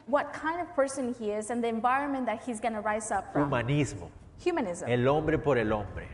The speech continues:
Speaker 1: Man for man.
Speaker 2: No se necesitan las religiones.
Speaker 1: Religion is not needed.
Speaker 2: Unámonos todos.
Speaker 1: Let's get together.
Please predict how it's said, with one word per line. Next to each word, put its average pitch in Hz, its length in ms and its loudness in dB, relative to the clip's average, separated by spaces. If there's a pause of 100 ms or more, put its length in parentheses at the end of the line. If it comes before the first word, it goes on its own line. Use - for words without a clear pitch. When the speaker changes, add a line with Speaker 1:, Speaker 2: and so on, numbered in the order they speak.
Speaker 1:
Man 233 340 0
for 294 140 2
man. 320 240 2
Speaker 2:
No 131 160 2
se 143 100 -4
necesitan 139 580 0
las 123 140 0
religiones. 107 1040 -6
Speaker 1:
Religion 240 500 2
is 233 120 -4
not 220 180 0
needed. 240 400 0 (180)
Speaker 2:
Unámonos 123 800 0
todos. 233 140 2
Speaker 1:
Let's - 180 -6
get - 240 0
together. 240 600 0